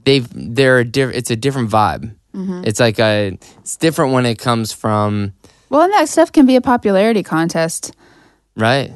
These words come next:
Speaker 2: In this, you know,
Speaker 1: Right.
Speaker 2: this is a small town. This is like hi-, Music Row's like a high school campus to me. You know, you got your, this guy, you got your, the, everyone kinda has their lane. I mean,
Speaker 1: Yeah.
Speaker 2: and it can be cool kids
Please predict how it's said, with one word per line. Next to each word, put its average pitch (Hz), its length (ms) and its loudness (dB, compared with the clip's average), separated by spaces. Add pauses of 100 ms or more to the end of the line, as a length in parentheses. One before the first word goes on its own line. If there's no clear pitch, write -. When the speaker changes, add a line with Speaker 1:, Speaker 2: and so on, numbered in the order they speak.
(100)
Speaker 2:
In 190 100 2
this, 196 240 0
you 185 120 0
know, 175 220 0
Speaker 1:
Right. 127 140 2
Speaker 2:
this - 140 -2
is 226 100 -4
a 202 60 -4
small 190 320 0
town. 185 260 -2
This 185 160 -2
is 190 100 -2
like 180 180 0
hi-, 170 120 -8 (180)
Music 190 380 -2
Row's 180 160 2
like 165 140 -2
a 165 80 -2
high 170 140 -2
school 165 220 -6
campus 156 500 -6
to 151 100 -12
me. 147 260 -6 (480)
You 170 140 -10
know, 170 160 -2
you 175 160 -2
got 170 280 -2
your, 170 220 0 (400)
this 190 180 -4
guy, 208 280 0
you 185 60 -4
got 170 200 -2
your, 180 100 -2
the, 180 140 2
everyone 214 380 2
kinda 226 180 2
has 208 260 0
their 190 200 0
lane. 180 560 -4
I 170 80 -4
mean, 170 340 -6 (220)
Speaker 1:
Yeah. 98 220 -6 (260)
Speaker 2:
and 185 100 -4
it 196 120 -2
can 233 200 2
be 202 360 0 (200)
cool 196 220 -2
kids - 580 -4